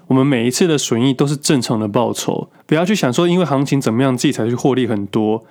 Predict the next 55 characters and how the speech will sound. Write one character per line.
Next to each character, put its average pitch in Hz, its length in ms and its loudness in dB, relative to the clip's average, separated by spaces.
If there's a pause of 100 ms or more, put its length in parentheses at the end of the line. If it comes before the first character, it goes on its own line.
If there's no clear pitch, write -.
(140)
不 - 80 0
要 175 140 2
过 185 180 2
度 180 100 2
去 - 160 -4
思 - 200 0
考 127 120 0
这 127 120 0
件 123 100 2
事 123 180 0
情， 113 280 -4 (320)
不 143 60 2
要 151 120 4
总 120 180 -2
是 139 140 -2
去 147 100 0
找 110 200 0
一 - 20 0
些 123 140 0
没 123 100 0
有 117 140 0
答 104 160 -2
案 110 120 0
的 104 120 -2
答 107 140 -6
案。 107 320 -4 (580)
但 190 100 2
事 208 140 2
实 175 60 2
上 180 120 0
还 147 140 0
是 175 100 0
有 165 60 2
很 120 180 -4
多 135 140 2
人 123 100 2
没 117 80 0
有 110 100 0
赚 113 160 0
到 110 120 0
钱。 - 320 -6 (520)
前 190 160 2
几 190 40 4
天 196 120 2
有 165 80 2
一 - 20 2
个 131 80 2
听 151 180 0
众 160 100 2
朋 139 80 2
友 127 80 2
私 120 200 -2
讯 123 160 0
我 104 120 0
说， 110 360 -2